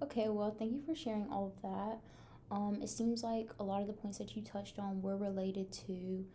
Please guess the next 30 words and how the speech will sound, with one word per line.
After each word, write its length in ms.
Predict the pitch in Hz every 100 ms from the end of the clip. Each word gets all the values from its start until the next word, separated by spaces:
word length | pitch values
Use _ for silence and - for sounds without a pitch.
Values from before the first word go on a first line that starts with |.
| - - -
sort 200 | - 202 196
of, 60 |
like, 140 | 202 196
the 80 |
financial 460 | 220 190 190 190 202
aid 120 | 202 190
award. 600 | 185 175 175 185 214 214 - - - - -
And 160 | 214 208
so 640 | - - 196 190 190 196 -
I 100 | 208
guess 680 | 208 254 254 202 208 - -
what 140 | 196
I 80 | 196
would 160 | 196 202
ask 320 | 208 190 - -
also 360 | 208 208 - 196
is, 160 | 190 190
like, 460 | 185 185 190 - - - - - - -
you 120 | 202
know, 380 | 196 185 180 185 190 - - - - - - - - -
with 200 | 214 202
you 220 | 202 226
being 360 | 196 208 202 202
from 300 | 196 185 190
Texas, 880 | - - - 196 233 - - - - - -
why 420 | 202 185 185 196
was 360 | 214 208 190 190
it, 300 | 185 190 -
like, 520 | 180 175 190 247 - - - - -
Amherst? 640 | 202 185 175 208 220 -